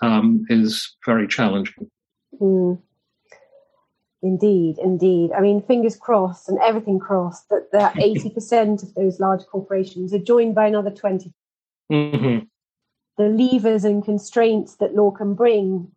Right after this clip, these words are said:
Speaker 2: um, helpfully to the climate solution, I suppose. Um, what do you think are the key sort of next steps, or what are your hopes? I think your hopes are probably the best thing. Realistic hopes.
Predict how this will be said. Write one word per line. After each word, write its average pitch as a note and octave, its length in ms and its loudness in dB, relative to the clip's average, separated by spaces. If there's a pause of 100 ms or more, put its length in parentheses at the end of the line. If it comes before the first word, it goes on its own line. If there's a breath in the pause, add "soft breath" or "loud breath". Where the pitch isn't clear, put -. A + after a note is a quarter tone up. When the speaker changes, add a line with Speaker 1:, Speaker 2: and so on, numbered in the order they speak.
Speaker 2:
um, G3 120 -4
helpfully F3+ 800 -2 (120)
to A3 440 0 (140)
the G3+ 80 -4
climate G3+ 640 -2 (280)
solution, A3 720 0
I E3+ 60 -6
suppose. F3 640 -4 (440 soft breath)
Um, A3 500 2 (460)
what A#3+ 360 0
do C#4+ 80 -2
you C4 200 2
think A#3+ 420 0
are F#3 520 -4
the G3 100 0
key A#3 440 -2
sort G3 220 -4
of F#3 160 -2
next G3 340 -4
steps, G3+ 280 -2
or A3+ 100 0
what C#4 120 4
are C4+ 40 2
your G#3+ 120 2
hopes? - 480 -4
I F#3+ 80 0
think G3 220 -2
your G3+ 80 -8
hopes F#3+ 500 -2
are F3 60 -14
probably E3+ 220 -10
the F3+ 60 -8
best - 300 -12
thing. F3 200 -10
Realistic C#4 560 0
hopes. - 460 -10